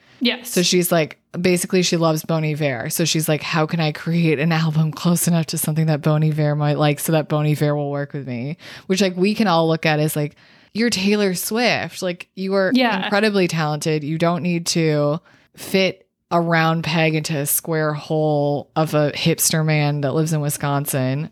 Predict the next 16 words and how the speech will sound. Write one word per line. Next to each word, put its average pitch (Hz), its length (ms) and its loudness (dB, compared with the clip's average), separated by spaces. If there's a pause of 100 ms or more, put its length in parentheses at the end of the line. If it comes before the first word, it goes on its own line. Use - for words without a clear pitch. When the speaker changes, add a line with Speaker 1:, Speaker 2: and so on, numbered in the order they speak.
Speaker 2:
for 170 160 -2
him 160 180 2
to 156 100 0
wanna 139 200 -2
work 139 240 -2
with 120 140 -4
you. 123 120 0
You 135 140 -2
know, 143 120 0
like, 143 160 0
that's 147 200 -2
stupid 160 840 2 (260)
Speaker 1:
Mm-hmm. 220 440 -2
Speaker 2:
and 165 180 0
frustrating. 131 840 -2 (500)
But 214 520 2